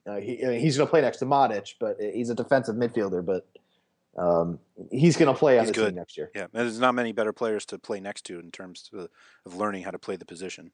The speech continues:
Speaker 1: Yeah. All right, so we'll go on to our daily dose here. We have our Saturday early edition, so it includes the early game, and it's just Saturday for DraftKings. Uh, I will start off.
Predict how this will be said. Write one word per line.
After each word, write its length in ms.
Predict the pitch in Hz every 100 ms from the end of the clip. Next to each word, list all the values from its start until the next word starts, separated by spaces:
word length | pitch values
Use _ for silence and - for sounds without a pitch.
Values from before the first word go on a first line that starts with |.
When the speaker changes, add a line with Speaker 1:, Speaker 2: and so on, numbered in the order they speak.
| _
Speaker 1:
Yeah. 140 | 92 87 - - - - - -
All 120 | 160
right, 180 | 101 -
so 180 | 165
we'll 140 | 160 175
go 200 | 180 208
on 120 | 202
to 100 | 202
our 100 | 196
daily 240 | 180 190 185
dose 200 | 190 185
here. 100 | 185
We 120 | 175
have 240 | 175 175
our 120 | 156 147
Saturday 520 | - 170 175 165 165
early 340 | 156 165 165 156
edition, 400 | 147 165 175 165
so 200 | 160 139
it 20 |
includes 340 | 131 156 143
the 100 | 131
early 240 | 135 147 147
game, 280 | 151 151 143
and 80 |
it's 120 | 117 -
just 240 | 151 -
Saturday 500 | 139 131 127 131 127 -
for 100 | 113
DraftKings. 680 | 139 135 - 147 147 143 _ _ -
Uh, 180 | 123 120
I 140 | 113
will 120 | 156 143
start 320 | - 156 139
off. 320 | 135 160 -